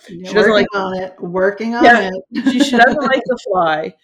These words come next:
Speaker 2: And a lot of people have that, but, like, Jen has, like, a severe, like, like, I get it. You know, she's afraid of flying. And she said to me once, it was, uh, something happened to me in my past life,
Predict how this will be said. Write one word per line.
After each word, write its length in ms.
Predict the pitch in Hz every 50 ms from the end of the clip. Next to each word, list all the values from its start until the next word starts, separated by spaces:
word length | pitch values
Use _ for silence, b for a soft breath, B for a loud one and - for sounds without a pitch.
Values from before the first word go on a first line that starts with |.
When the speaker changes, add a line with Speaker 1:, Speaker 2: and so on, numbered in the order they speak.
| _ _ _
Speaker 2:
And 100 | 214 285
a 60 | 339
lot 200 | 381 339 330 359
of 60 | 359 226
people 300 | 208 190 - 160 151 151
have 260 | 160 139 131 135 -
that, 200 | 135 - 85 - -
but, 100 | 160 -
like, 220 | 170 175 170 175
Jen 200 | - 208 190 190
has, 200 | 202 196 175 175
like, 100 | 175 160
a 20 | 165
severe, 580 | - - - 175 156 151 160 156 151 143 143
like, 240 | 139 143 139 139 135 - _ _ _ _ _ _ _
like, 260 | 156 151 143 139 - _ _ _ _ _ _ _ _ _ -
I 80 | 147
get 220 | 143 175 170 135 101
it. 160 | 67 - - b b b b b b b b _
You 80 | - 180
know, 180 | 170 135 - 175
she's 220 | - - 185 175
afraid 300 | 190 180 - 156 139 147
of 80 | 151 -
flying. 400 | - 240 254 254 208 170 160 156
And 100 | 160 156
she 240 | - - 185 185 196
said 320 | 190 - - 160 156 156 156
to 120 | - 180
me 180 | 196 226 247 214
once, 480 | 175 156 156 160 156 156 156 - - _ _ _ _ _ _ _ _ _ _ _ _ _ _ _ _ _
it 260 | - 190 175 - - -
was, 640 | 170 170 165 160 160 156 160 160 160 - - - - _ _ _ _ _ _ _ _ _ _
uh, 100 | 156 - - -
something 380 | - - 220 208 214 247 233 220
happened 460 | 196 185 165 170 170 180 170 170 165
to 80 | - 156
me 160 | 151 147 147
in 40 | 151
my 120 | 147 143
past 400 | 147 - 147 135 143 - - -
life, 340 | 139 135 135 143 139 -